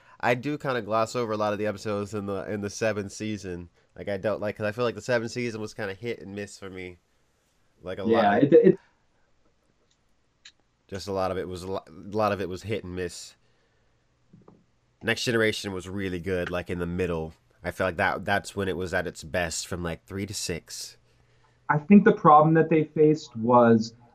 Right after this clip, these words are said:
Speaker 2: ultimately when you go that far in a show like that, you d-, and you don't have an overarching arc
Speaker 1: Mm-hmm.
Speaker 2: other than individual character relationships and stuff. And even that, Next Generation was kind of low on. There weren't any, like,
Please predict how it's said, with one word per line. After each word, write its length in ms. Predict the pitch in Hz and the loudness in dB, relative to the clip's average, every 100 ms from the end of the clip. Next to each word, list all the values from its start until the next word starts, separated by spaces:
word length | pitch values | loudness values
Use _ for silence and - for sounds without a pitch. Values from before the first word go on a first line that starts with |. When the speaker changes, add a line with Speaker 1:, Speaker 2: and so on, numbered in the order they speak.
| - | 4
Speaker 2:
ultimately 840 | 143 165 185 165 170 151 143 135 - - _ _ _ _ 139 | 6 8 8 8 8 10 10 10 4 -12 _ _ _ _ 6
when 180 | 170 | 8
you 100 | 156 | 10
go 220 | 127 160 165 | 10 8 8
that 300 | 160 156 - | 8 6 6
far 240 | 147 139 | 8 8
in 60 | 127 | 4
a 60 | |
show 240 | - 135 127 | 0 -2 0
like 240 | 117 110 | -2 -2
that, 360 | 110 107 107 - _ _ - 113 | 0 2 2 -2 _ _ -12 -4
you 120 | 131 | 0
d-, 200 | 143 160 | 2 6
and 120 | 143 | 8
you 60 | 135 | 8
don't 320 | 120 143 147 | 8 8 8
have 440 | 147 139 131 123 123 | 6 6 8 6 6
an 280 | 113 117 151 | 6 6 8
overarching 920 | 139 123 127 123 120 120 123 113 113 | 8 10 10 10 10 6 2 2 2
arc 400 | - 110 95 - 90 | 6 6 6 0 -10
Speaker 1:
Mm-hmm. 340 | 87 90 87 - - | -8 -6 -8 -2 2
Speaker 2:
other 280 | 113 127 113 | 6 6 6
than 260 | 117 123 147 | 4 4 8
individual 680 | 147 - 135 131 127 127 120 | 6 8 8 8 8 6 6
character 480 | 127 117 117 117 113 | 8 8 6 4 6
relationships 800 | 117 117 113 120 - 107 - 107 | 6 6 4 2 2 0 2 2
and 120 | 101 | 2
stuff. 240 | - 104 | 2 4
And 80 | 131 | 8
even 180 | 135 127 | 10 10
that, 300 | 135 135 120 | 10 8 6
Next 160 | 117 - | 0 2
Generation 420 | 117 113 110 113 | 6 6 6 4
was 80 | 110 | 4
kind 260 | 113 110 | 4 6
of 100 | 101 - - _ - | 4 0 -16 _ 0
low 380 | 110 139 135 | 6 10 12
on. 320 | 120 107 101 104 | 10 10 8 6
There 100 | 110 | 8
weren't 340 | 117 120 117 | 8 8 4
any, 200 | 131 120 | 4 6
like, 220 | 120 110 | 6 4